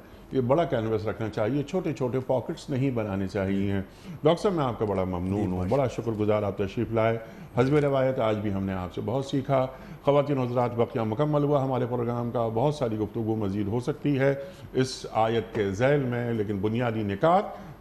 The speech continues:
Speaker 1: डॉक्टर साहब ने अता फरमा दी है। इंशाअल्लाह मज़ीद गुफ्तगू होगी इन मौज़ूआत पर किसी और प्रोग्राम में, और ये गुफ्तगू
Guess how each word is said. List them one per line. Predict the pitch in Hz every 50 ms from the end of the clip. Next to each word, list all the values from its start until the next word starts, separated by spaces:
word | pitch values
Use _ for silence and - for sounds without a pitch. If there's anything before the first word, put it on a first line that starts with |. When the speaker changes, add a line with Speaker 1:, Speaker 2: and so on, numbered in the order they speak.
| -
Speaker 1:
डॉक्टर | 110 127 143 120 -
साहब | - 117 98 95 92 92 95
ने | 107 117 -
अता | - - 92 98 101 95 92 -
फरमा | 104 95 90 110 131 147 147
दी | 147 151 151 151
है। | 151 151 147 - - - - - - - - -
इंशाअल्लाह | 170 170 185 180 160 151 151 151 147 147 143 143 143 - - 110
मज़ीद | 110 110 135 165 151 127
गुफ्तगू | 131 123 - 139 135 135 127
होगी | 120 123 120 123 123 127 127 127 135 139 -
इन | 131 139
मौज़ूआत | 131 120 117 107 120 120 104 104 104 - -
पर | 113 107
किसी | - - 98 - 123
और | 117 117 139
प्रोग्राम | 139 151 143 131 131 127 123 123
में, | 123 127 131
और | 120 117
ये | 117 113
गुफ्तगू | 113 110 - 160 151 156 165